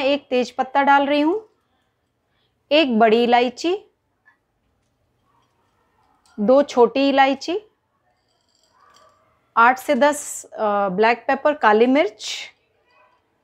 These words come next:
चार लौंग, एक इंच का दालचीनी और एक छोटी सी लाल मिर्च। अब हम इसमें एक टीस्पून ज़ीरा डालेंगे।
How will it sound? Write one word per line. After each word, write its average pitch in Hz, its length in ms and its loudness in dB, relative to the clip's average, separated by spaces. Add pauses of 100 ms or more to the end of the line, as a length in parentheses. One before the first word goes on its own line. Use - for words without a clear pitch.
(760)
चार 233 320 4
लौंग, 226 420 0 (1500)
एक 294 420 -2
इंच 262 300 -4
का 339 180 2
दालचीनी 202 720 -2 (2250)
और 226 100 -2
एक 294 360 -2
छोटी 226 300 -2
सी 320 180 -4
लाल 190 300 2
मिर्च। - 580 -14 (1700)
अब 247 180 0
हम 285 140 2
इसमें 311 280 -4
एक 277 460 -4
टीस्पून 302 520 -2
ज़ीरा 208 280 2
डालेंगे। 175 540 -10